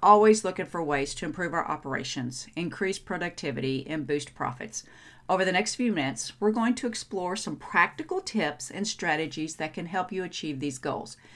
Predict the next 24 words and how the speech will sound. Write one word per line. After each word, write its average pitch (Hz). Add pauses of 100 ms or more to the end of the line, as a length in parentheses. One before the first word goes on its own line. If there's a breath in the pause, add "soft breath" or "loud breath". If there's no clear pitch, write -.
(320 loud breath)
beginning 208
with 165
covering 196
your 220
business 156
with 202
prayer 151 (520 soft breath)
as 165
you 160
seek 143
the 170
following. 131 (280)
Okay, 160
number 156
one, 156 (360)
consistency. - (720 loud breath)
Consistency 233
is 190
essential 170
for 160
any 165
business 139
to 147
succeed. 123